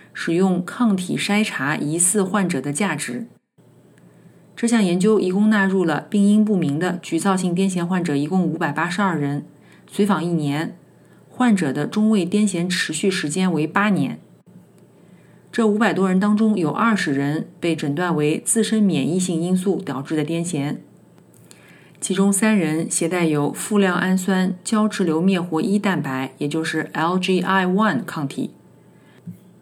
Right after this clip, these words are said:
有另外三位患者携带有抗接触蛋白相关蛋白二抗体，一例患者携带有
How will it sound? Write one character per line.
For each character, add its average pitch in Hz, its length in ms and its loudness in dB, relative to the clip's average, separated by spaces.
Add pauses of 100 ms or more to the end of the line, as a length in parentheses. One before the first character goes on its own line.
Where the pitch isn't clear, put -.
(720)
有 170 160 2
另 220 160 2
外 214 140 4
三 208 160 2
位 190 100 2
患 180 240 0
者 147 300 -2 (180)
携 170 240 0
带 185 160 2
有 147 380 0 (140)
抗 202 300 0
接 233 240 2
触 220 220 0
蛋 160 240 -2
白 143 260 0
相 190 260 0
关 196 200 2
蛋 180 180 0
白 143 80 -2
二 170 240 0
抗 151 220 -8
体， - 260 -8 (1300)
一 196 120 2
例 233 140 6
患 208 240 0
者 147 220 0
携 160 180 -4
带 170 180 -2
有 143 320 -2